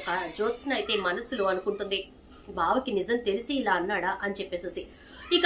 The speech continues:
అయిపోయిన తర్వాత సుమిత్ర దశరథ్ ఇంటికి వస్తారు. ఇంటికి వచ్చాక విషయం ఏంటి అని చెప్పేసేసి శివనారాయణ అడిగేసరికి ఇక దశరథ్ అయితే శివనారాయణ తోటి రిపోర్ట్స్ గురించి చెప్పిన తర్వాత మీవి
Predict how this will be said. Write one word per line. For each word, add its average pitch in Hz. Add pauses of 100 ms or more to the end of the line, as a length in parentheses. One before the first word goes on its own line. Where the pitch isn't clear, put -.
అయిపోయిన 311 (100)
తర్వాత 226 (1200)
సుమిత్ర 285 (180)
దశరథ్ 214 (200)
ఇంటికి 220
వస్తారు. 190 (100)
ఇంటికి 214
వచ్చాక 208 (320)
విషయం 262 (120)
ఏంటి 214
అని 202
చెప్పేసేసి 196 (460)
శివనారాయణ 294
అడిగేసరికి 185 (340)
ఇక 311 (280)
దశరథ్ 277
అయితే 226 (460)
శివనారాయణ 285
తోటి 208 (1120)
రిపోర్ట్స్ 254
గురించి 247
చెప్పిన 226
తర్వాత 190 (640)
మీవి 294